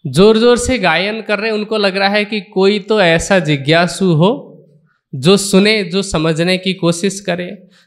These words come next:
लोग बहुत सारे थे, क्योंकि मुसलमानों में जुमे की नमाज का एक अलग महत्व माना जाता है। भले ही दूसरे दिन में सभी लोग नियमित रूप से जाएं या न जाएं,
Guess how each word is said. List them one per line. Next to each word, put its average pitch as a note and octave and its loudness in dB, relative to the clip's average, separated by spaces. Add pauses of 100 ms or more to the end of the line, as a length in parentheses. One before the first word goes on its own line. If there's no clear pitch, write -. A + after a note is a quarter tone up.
(120)
लोग A#3 4
बहुत B3 2
सारे F#3 0
थे, C#3 -8 (600)
क्योंकि F#3+ -4
मुसलमानों G#3 0
में G3+ -2
जुमे E3+ 0
की G3 -4
नमाज E3+ 0
का E3 0
एक E3+ 0
अलग D#3+ 2
महत्व D3 0
माना C3 0
जाता D3 0
है। D#3+ -4 (320)
भले D3 2
ही G3+ -4
दूसरे F3 -2
दिन F#3+ 0
में F#3+ -2
सभी E3 0
लोग G3+ 0
नियमित F#3 -2
रूप F3+ -2
से F3+ -2
जाएं D3+ 2
या F3 2
न D3+ 0
जाएं, C#3 0